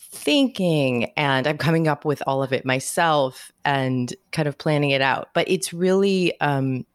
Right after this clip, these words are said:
something that I always have going on behind the scenes is, like, what's the next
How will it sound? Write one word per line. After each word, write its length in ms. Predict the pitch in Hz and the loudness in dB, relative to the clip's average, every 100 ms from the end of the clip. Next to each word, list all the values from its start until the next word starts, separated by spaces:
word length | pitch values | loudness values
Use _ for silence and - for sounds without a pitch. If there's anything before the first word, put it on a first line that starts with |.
| _ _ - - _ _ _ | _ _ -20 -20 _ _ _
something 340 | - 175 165 208 | -4 -2 0 2
that 120 | 220 | 2
I 60 | 185 | 2
always 280 | 147 151 147 | 2 0 0
have 180 | 143 | -2
going 260 | 135 135 131 | 0 0 2
on 140 | 127 | 0
behind 300 | 127 123 131 | 0 -2 -2
the 60 | 120 | -2
scenes 460 | - 117 76 - - | -2 -2 -2 -6 -6
is, 120 | 135 | -4
like, 120 | 135 123 | -2 -2
what's 340 | 123 127 - | -2 -4 -4
the 120 | - | -2
next 560 | 143 131 127 - - | 0 2 0 -4 -10